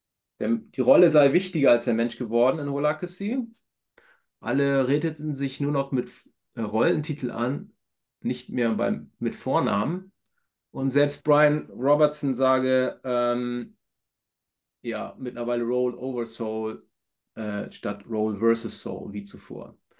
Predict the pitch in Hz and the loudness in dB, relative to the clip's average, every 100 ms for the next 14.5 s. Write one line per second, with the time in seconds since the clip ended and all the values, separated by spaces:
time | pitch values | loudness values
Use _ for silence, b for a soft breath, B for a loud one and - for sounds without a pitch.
0 | b b b b b - 107 127 117 - | b b b b b -4 2 2 0 -2
1 | 120 120 117 120 - 196 - - - 123 | 0 2 0 -2 2 2 0 -12 -16 -10
2 | 110 101 101 - _ _ _ - 101 98 | -6 -6 -8 -14 _ _ _ -6 -6 -6
3 | - - - - - - - 196 - B | -8 -10 -12 -12 -12 -8 4 4 4 B
4 | B B B 110 113 120 123 135 135 127 | B B B -2 -2 0 2 4 4 6
5 | 120 113 - 120 - 147 120 113 113 127 | 4 2 -2 -4 -2 0 0 0 0 -2
6 | - 127 123 123 110 104 - 107 98 104 | -6 -6 -4 -4 -4 -8 -10 -10 -8 -8
7 | 98 92 110 - - 107 117 127 117 117 | -8 -6 -4 -4 -6 -4 -2 -2 -2 0
8 | 120 - 113 98 101 - 98 98 - 123 | -2 -2 -10 -10 -8 -8 -10 -10 -6 -4
9 | 123 113 110 101 107 120 123 117 104 98 | -2 -4 -6 -8 -4 -4 -2 -4 -4 -8
10 | B B B B B B B 117 107 107 | B B B B B B B -4 0 0
11 | - 107 104 101 101 110 101 - _ - | -2 -4 0 0 0 -4 -8 -12 _ -16
12 | 104 113 104 - 120 135 135 131 127 117 | -8 -6 -6 2 4 6 4 2 -2 -2
13 | 123 120 113 110 123 - 113 107 - - | 0 2 0 -2 -12 -12 -8 -8 -10 -16
14 | - 104 101 98 | -10 -6 -4 -4